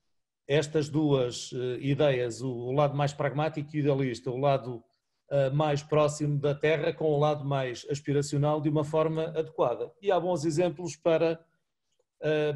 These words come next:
para nos mostrar como é que algumas organizações são particularmente competentes a, a, a gerir paradoxos. E eu terminaria com, eh, dois desses exemplos, porque o tempo passa rápido e eu imagino que já estou a esgotar mais ou menos o meu tempo. Na Índia há uma,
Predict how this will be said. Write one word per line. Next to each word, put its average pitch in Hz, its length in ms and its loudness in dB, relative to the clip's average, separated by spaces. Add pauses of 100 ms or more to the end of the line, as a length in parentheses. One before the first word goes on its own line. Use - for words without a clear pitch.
para 151 400 2
nos 143 160 -4
mostrar 151 360 -2
como 156 160 -2
é 147 60 -2
que 147 60 -2
algumas 147 280 0
organizações 147 560 -2
são 160 100 -2
particularmente 147 580 -2
competentes 147 440 -2
a, 156 40 0
a, 143 600 -2
a - 20 0
gerir 147 240 -2
paradoxos. 147 520 -2
E 135 100 -6
eu 143 80 0
terminaria 139 640 -2
com, 139 400 -4 (580)
eh, 143 300 0
dois 147 500 2
desses 147 320 0
exemplos, 156 480 -2
porque - 200 -14
o - 40 -20
tempo 135 180 -4
passa 135 260 0
rápido 139 360 0
e - 40 -4
eu 135 80 -2
imagino 131 320 -4
que - 60 -8
já 139 60 -2
estou 135 200 -4
a - 20 2
esgotar 131 260 -2
mais 131 200 -6
ou 135 60 -6
menos 127 180 -10
o 127 40 -12
meu 123 120 -10
tempo. 90 260 -12 (560)
Na 160 180 4
Índia 190 540 2
há 160 80 0
uma, 156 420 2